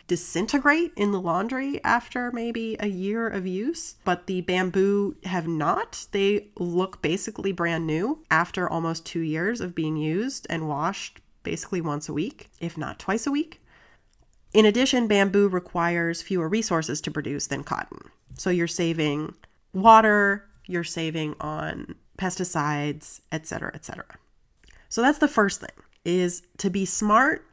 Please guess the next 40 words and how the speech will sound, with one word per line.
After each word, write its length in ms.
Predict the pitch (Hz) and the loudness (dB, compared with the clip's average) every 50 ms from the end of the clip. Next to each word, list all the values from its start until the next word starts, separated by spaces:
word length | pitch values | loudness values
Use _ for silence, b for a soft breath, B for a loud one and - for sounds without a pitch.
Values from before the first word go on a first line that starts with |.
| _ | _
when 240 | - 190 196 185 190 | -2 0 0 0 0
you're 140 | 185 180 180 | 0 -2 -4
buying 800 | 175 - - 156 151 156 160 170 175 170 170 175 185 196 226 233 _ _ - | 0 2 4 4 4 4 0 -2 -2 -2 -4 -4 -4 -6 -8 -10 _ _ -2
your 140 | 190 190 180 | 0 0 2
reusable 440 | 180 170 160 156 151 - - 135 | 2 2 0 0 -2 -2 -6 -6
diapers. 540 | - 65 - - - - - - - - - _ _ _ _ _ _ _ _ _ _ _ _ _ _ _ _ _ _ _ - | -6 -6 -6 -8 -10 -14 -12 -12 -12 -12 -14 _ _ _ _ _ _ _ _ _ _ _ _ _ _ _ _ _ _ _ 4
If 340 | 254 294 311 311 - - - | 6 6 6 4 0 -6 -2
you 160 | 214 214 208 | 2 4 4
already 220 | 196 190 185 175 | 4 4 4 4
have 180 | 196 233 269 277 | 4 4 2 2
a 60 | 277 | 2
kid, 260 | - 262 262 254 233 - | 0 -2 -2 -2 -2 0
if 160 | 208 214 214 - | 0 0 0 0
you're 100 | 190 185 | 0 0
already 240 | 170 160 156 156 | 0 0 -2 -2
using 320 | 160 185 247 285 - 226 180 | -2 -2 -4 -2 -2 -2 -2
reusable 460 | 175 160 151 147 156 156 156 151 147 | -2 -2 -2 -4 -4 -6 -8 -8 -6
diapers, 520 | 147 151 147 151 - - 160 175 - - - _ _ _ _ _ _ _ _ | -6 -6 -6 -6 -6 -6 -6 -6 -8 -10 -14 _ _ _ _ _ _ _ _
that 240 | - 190 180 165 - | 4 4 4 4 2
first 260 | - 220 214 208 - | 2 2 2 2 0
step 380 | - - 165 156 156 - - - - | 0 -2 -2 -2 -2 -6 -10 -10 -6
is 120 | 180 170 | -6 -4
a 40 | 170 | -2
bit 180 | 165 156 - | -2 -4 -4
too 120 | - - - | -6 -8 -8
late 220 | - - - - | -6 -6 -8 -8
for 100 | - - | -10 -12
you. 140 | - - - - - - _ B B B B B B B | -12 -12 -14 -16 -20 -20 _ B B B B B B B
But 80 | - - | -8 -6
the 80 | 180 | -6
second 480 | 175 - - - 381 427 - 359 247 - | -6 -4 -2 -2 -2 0 0 0 -2 -2
step 440 | - - - - - - - - - - - - _ _ _ _ _ _ | -2 -4 -4 -4 -4 -4 -6 -10 -16 -20 -20 -20 _ _ _ _ _ _
is 140 | - 208 196 | 0 4 6
also 320 | 185 170 165 - - - | 8 6 6 4 0 -6
important, 480 | - - - - - - - - - - - - _ _ B B B B B B B B - | -8 -10 -12 -12 -12 -12 -12 -16 -20 -20 -20 -20 _ _ B B B B B B B B 0
and 240 | 208 208 208 220 254 | 2 2 4 4 2
this 220 | 302 320 311 - | 2 0 0 -2
is 360 | 262 240 233 233 226 214 - - _ _ _ _ _ - | -2 -2 0 -2 -2 -4 -8 -12 _ _ _ _ _ -6
being 280 | 175 220 208 202 202 | -2 0 0 2 0
efficient 580 | 185 170 - - - 160 160 - 170 156 151 151 | -2 -4 -6 -4 -4 -2 -2 -2 -2 -2 -4 -4